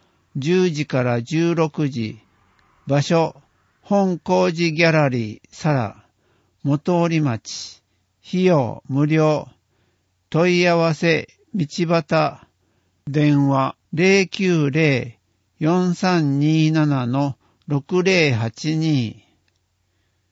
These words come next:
劇場祭り二千二十四。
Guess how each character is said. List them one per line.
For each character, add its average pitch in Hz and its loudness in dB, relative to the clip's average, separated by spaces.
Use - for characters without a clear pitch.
劇 147 0
場 190 4
祭 165 -2
り 107 -8
二 135 -2
千 156 0
二 151 0
十 160 0
四。 120 -2